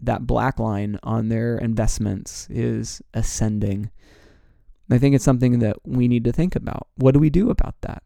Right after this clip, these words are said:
The next thing I think we see in this idea of the foundation of capitalism being profit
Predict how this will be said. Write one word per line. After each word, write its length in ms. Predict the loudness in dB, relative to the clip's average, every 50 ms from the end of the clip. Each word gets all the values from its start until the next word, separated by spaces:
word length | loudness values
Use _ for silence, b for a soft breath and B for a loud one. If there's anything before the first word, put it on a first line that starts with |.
| _ _ _ _ _ _ _ _ _ _ _ _ _ _ _ _ _ _ _ _ _ _ _ _ _ _ -20 -20 _ _
The 80 | 2 4
next 160 | 4 4 4
thing 200 | 4 0 0 0 B B B B B B B
I 100 | 2 2
think 260 | 2 4 0 0 2
we 320 | 4 4 6 6 4 4 0
see 480 | -2 0 0 0 2 2 2 2 2
in 140 | 2 0 0
this 160 | 0 2 2
idea 480 | 2 2 2 4 4 6 6 8 8 6
of 140 | 4 2 0
the 80 | -2
foundation 440 | 0 2 4 4 4 4 2 2 -2
of 120 | -2 -2
capitalism 680 | 0 2 2 4 4 4 2 2 2 2 2 2 2 2
being 220 | 2 2 0 0
profit 640 | 2 2 4 4 4 2 2 2 2 0 0 0 -2